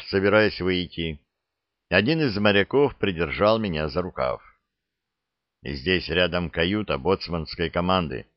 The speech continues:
Все укромные места они знают лучше нас.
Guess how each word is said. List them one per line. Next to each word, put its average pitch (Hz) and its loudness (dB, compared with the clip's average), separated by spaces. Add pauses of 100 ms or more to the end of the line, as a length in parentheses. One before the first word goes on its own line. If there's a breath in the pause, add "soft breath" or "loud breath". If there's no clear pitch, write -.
(440)
Все 107 4
укромные 104 0
места 92 2
они 98 0
знают 85 -2
лучше 82 -4
нас. 85 -4